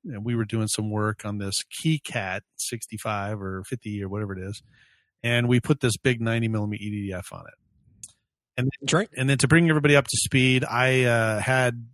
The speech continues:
Speaker 1: you know, obviously some work to do, and I got called out to go fly. And, and so I told Jay, I was like, "Well, I gotta go tomorrow."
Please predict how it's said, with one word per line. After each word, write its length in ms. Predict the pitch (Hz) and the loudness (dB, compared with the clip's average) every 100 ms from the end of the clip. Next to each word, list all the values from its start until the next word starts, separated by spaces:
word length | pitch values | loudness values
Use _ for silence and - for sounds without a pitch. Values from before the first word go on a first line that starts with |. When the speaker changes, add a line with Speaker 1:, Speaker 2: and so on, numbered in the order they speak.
| _ _ | _ _
Speaker 1:
you 120 | 135 123 | -6 -2
know, 100 | 117 | 2
obviously 320 | 120 117 123 | 2 2 2
some 200 | 120 113 | 2 4
work 220 | 131 151 | 4 2
to 100 | - | 0
do, 340 | 131 127 131 123 | 2 6 6 6
and 260 | 110 107 110 | 2 -4 -8
I 80 | |
got 180 | 113 113 | -8 -8
called 240 | - 107 123 | -6 -4 -2
out 240 | 120 110 | -2 -2
to 120 | - | -4
go 220 | 107 101 92 | -6 -6 -6
fly. 420 | - 151 151 143 | 0 2 4 2
And, 280 | 127 107 104 - | 0 -2 -6 -10
and 200 | 110 107 | -10 -6
so 240 | - 117 | -4 -2
I 200 | 110 107 101 | -2 -4 -8
told 200 | - 117 | -6 -6
Jay, 120 | 104 107 | -4 -4
I 40 | |
was 100 | 107 | -4
like, 80 | 104 | -2
"Well, 120 | 131 | 0
I 120 | 147 143 | 0 0
gotta 180 | 127 | -2
go 180 | 117 117 | 0 2
tomorrow." 420 | 113 110 110 113 | 2 2 0 0